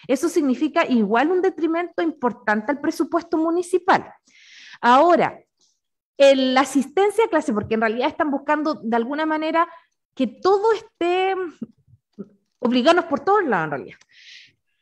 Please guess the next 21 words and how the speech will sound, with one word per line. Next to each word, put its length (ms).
La 140
asistencia 580
a 20
clase 320
de 120
los 200
niños 720
va 340
a 160
estar 640
relacionada 1120
con 180
la 120
subvención 800
por 260
cada 280
niño 320
que 100
llega 200
al 60
establecimiento. 960